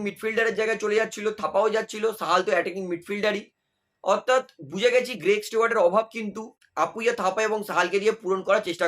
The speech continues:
করেছে। তবে একটা প্রশ্ন এখনো মাথায় রয়েই যাচ্ছে, ডিমি পেড্রোটাসকে দেখতে পাচ্ছি না কেন? এখনো কি ফিটনেসের অভাব? কারণ ডিমিকে আজকেও নামায়নি মলিনা। Overall মোহনবাগান কিন্তু আউটস্ট্যান্ডিং ফুটবল খেলেছে।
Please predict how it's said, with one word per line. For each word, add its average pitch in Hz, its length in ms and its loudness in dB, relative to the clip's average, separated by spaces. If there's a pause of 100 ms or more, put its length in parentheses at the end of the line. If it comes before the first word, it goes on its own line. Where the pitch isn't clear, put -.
করেছে। 131 240 -6 (760)
তবে 220 180 2 (120)
একটা 226 200 0 (100)
প্রশ্ন 226 220 -2 (140)
এখনো 233 260 -2
মাথায় 208 240 2
রয়েই 208 280 4
যাচ্ছে, 170 300 -2 (920)
ডিমি 233 260 -2
পেড্রোটাসকে 247 600 2
দেখতে 208 260 2
পাচ্ছি 202 320 0
না 190 120 4
কেন? 151 140 -2 (680)
এখনো 220 340 0
কি 240 140 -6
ফিটনেসের 226 480 -2
অভাব? 226 200 2 (240)
কারণ 208 220 2
ডিমিকে 208 300 -2
আজকেও 226 280 -2
নামায়নি 220 320 0
মলিনা। 196 280 -2 (240)
Overall 254 400 4
মোহনবাগান 240 500 0
কিন্তু 226 220 -2
আউটস্ট্যান্ডিং 214 520 -2
ফুটবল 214 340 -2
খেলেছে। 208 280 -2